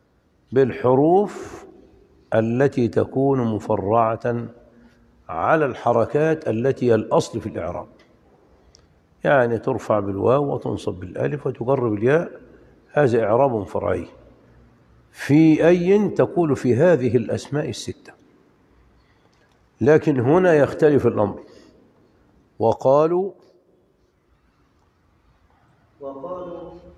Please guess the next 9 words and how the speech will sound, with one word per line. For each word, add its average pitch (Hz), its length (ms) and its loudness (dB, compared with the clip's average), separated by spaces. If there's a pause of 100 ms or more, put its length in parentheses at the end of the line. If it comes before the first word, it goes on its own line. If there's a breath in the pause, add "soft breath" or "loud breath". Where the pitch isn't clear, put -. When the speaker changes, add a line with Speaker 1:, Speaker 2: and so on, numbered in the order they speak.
(120)
Speaker 2:
"الأمثلة 147 720 -18
الخمسة". 139 680 -16 (160)
Speaker 1:
نعم. 104 440 0 (640)
Speaker 2:
لأنها 175 580 -14
ليست 175 420 -16 (420)
ألفاظ 147 560 -8
أفعال 147 360 -16 (220)
معلومة. 143 640 -18 (180)
Speaker 1:
مم. 107 380 -2